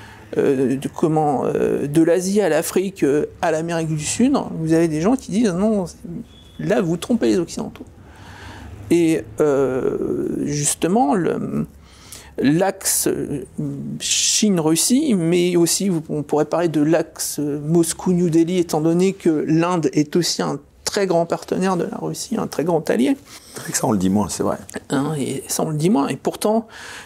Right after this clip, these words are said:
Speaker 1: et pourtant, euh, comment, euh, l'Inde achète pour des milliards de dollars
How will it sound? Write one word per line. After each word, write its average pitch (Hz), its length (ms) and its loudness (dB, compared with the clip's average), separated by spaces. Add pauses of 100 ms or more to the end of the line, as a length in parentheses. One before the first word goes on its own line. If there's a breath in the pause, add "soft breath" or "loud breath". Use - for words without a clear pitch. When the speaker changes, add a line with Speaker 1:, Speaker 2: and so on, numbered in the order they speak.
(120 loud breath)
Speaker 1:
et 156 80 2
pourtant, 185 580 0
euh, 143 920 -4
comment, 156 440 0
euh, - 500 -2
l'Inde 156 680 0
achète 170 500 -2
pour 147 320 -4
des 143 140 -6
milliards 190 560 2
de 147 100 2
dollars 160 540 0